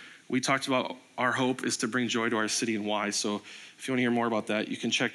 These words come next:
check that out. But, uh, he starts with, "I want these people to have this great joy." And he's actually praying. Jesus,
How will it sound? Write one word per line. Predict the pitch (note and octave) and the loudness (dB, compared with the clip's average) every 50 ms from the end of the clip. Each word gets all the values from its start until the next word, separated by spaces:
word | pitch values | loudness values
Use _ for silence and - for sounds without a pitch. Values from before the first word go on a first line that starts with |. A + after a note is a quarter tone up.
| - - - | -6 -6 -4
check | - C3+ A#2 - | -2 -2 -2 0
that | B2 A#2+ | 0 2
out. | A#2 A#2 A#2+ A2 - | 2 2 2 0 0
But, | - A#2 A2 - - - - - - - - - _ _ _ _ _ _ - - - - - | 0 -2 -2 -2 -4 -10 -20 -20 -20 -20 -20 -20 _ _ _ _ _ _ -12 -10 -10 -8 -4
uh, | - C#3 B2 B2 | -4 -2 0 0
he | B2 A#2 - C#3+ | -2 -2 -2 0
starts | - - - D3+ E3 D#3 - - | 0 4 6 6 6 4 4 2
with, | B2 A#2+ A#2 - | 2 2 2 0
"I | A2+ B2+ | 0 0
want | B2 B2+ B2+ B2 B2 C3 | 2 2 2 2 2 0
these | B2+ A#2 | 0 -2
people | - - C#3 B2 A#2 | 0 -4 -4 -2 -2
to | A2+ | 0
have | A2+ A#2 A2 A2 G#2+ | 0 0 0 0 0
this | A2+ A2 G#2+ - - - - - - - - - - - - - - - - - - - | 0 -2 0 0 -2 -2 -4 -6 -12 -18 -20 -18 -20 -18 -14 -12 -10 -10 -10 -12 -10 -2
great | - B2 A#2 - | 2 2 2 2
joy." | - A#2 A2+ A2 G#2+ G2+ - | 2 2 2 2 0 0 -2
And | - B2+ | 0 0
he's | C#3 C3 A#2 | 2 2 2
actually | C#3+ C3 - - - B2 | 2 2 2 0 -2 -2
praying. | - - C3 A#2 A2 G#2 G2 G2 G2 | -2 0 0 0 2 0 -2 -4 -2
Jesus, | - C3 C3 C#3 C3+ C#3 D3 D3 C#3+ - - - - - - | 0 2 2 2 2 2 0 0 0 0 0 0 -2 -4 -8